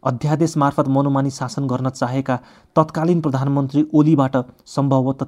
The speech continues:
त्यसमै सघाउने वचन दिएर संवैधानिक नियुक्तिमा मनग्गे भाग लिएका राणा वर्तमान प्रधानमन्त्री देउबासम्म आइपुग्दा मन्त्री परिषदमै भाग पाउने हैसियतमा देखा परे। देउबाले गरेको मन्त्री परिषद विस्तारमा जेठान गजेन्द्र हमाललाई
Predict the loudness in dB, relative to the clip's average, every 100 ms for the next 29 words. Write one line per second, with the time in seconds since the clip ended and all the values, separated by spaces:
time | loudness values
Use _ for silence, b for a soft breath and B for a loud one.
0 | -2 -2 -2 -4 -4 -4 -4 -2 0 2
1 | 0 B B -20 -2 0 2 2 2 2
2 | 0 -2 b b -6 -2 2 2 2 -2
3 | -2 -2 -2 -2 -2 -2 0 0 -2 -4
4 | -2 -2 0 -4 -4 B B -4 4 6
5 | 6 4 -2 -2 -2 0 -2 -2 -4 -6
6 | -4 -4 -4 -4 -4 2 4 4 2 -2
7 | -4 -4 -4 -4 -4 -2 -2 B B B
8 | _ 0 0 0 -2 -2 -2 -2 -2 -2
9 | -4 -4 -2 -2 -2 -2 -4 -2 -4 -2
10 | -2 -4 -4 -6 -4 -4 -6 _ _ B
11 | 0 4 6 6 4 2 2 0 0 -2
12 | -2 -2 -2 -4 -6 -8 -6 -4 -2 -2
13 | -6 B B -6 0 0 0 -4 -4 B
14 | -2 0 2 2 2 0 0 0 2 0